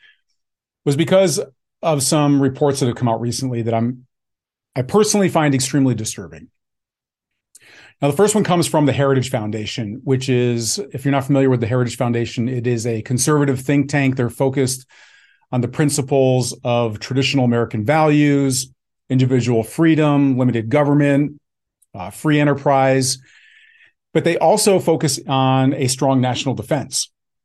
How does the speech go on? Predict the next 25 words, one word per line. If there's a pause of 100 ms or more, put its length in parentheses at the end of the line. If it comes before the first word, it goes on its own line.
(100)
And
every
year
since
two
thousand
and
fifteen,
the
Heritage
Foundation
has (460)
come
out
with
its
Index
of
U
S
Military
Strength.
It's
a
report